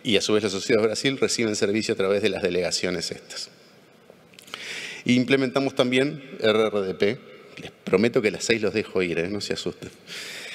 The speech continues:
Em, implementamos también R R D P en ese momento, que es,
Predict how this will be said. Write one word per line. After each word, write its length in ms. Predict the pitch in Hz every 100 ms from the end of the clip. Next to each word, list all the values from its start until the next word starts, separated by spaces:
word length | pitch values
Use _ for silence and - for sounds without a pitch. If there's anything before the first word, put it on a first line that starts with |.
| -
Em, 540 | - 104 101 101 101 101 - - - - - -
implementamos 560 | 120 107 120 113 139 131
también 360 | 123 127 139 -
R 240 | 107 123
R 120 | 110
D 140 | 110 101
P 160 | 131
en 80 | 113
ese 180 | 110 127
momento, 360 | 110 123 120
que 80 | 113
es, 160 | 107